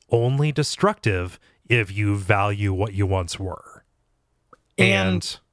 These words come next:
Speaker 1: go ahead.
Speaker 2: Yeah, and, and, and when these modern values are kind of imposed upon it.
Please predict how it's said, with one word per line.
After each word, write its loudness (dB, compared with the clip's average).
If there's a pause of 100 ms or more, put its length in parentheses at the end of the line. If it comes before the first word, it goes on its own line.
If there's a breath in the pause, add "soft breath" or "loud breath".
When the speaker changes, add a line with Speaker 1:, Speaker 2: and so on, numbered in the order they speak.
(380)
Speaker 1:
go 4
ahead. 0
Speaker 2:
Yeah, 2
and, -2
and, 2
and 0
when 0
these -2
modern 0
values -2
are -4
kind 0
of -4
imposed -2
upon -4
it. -10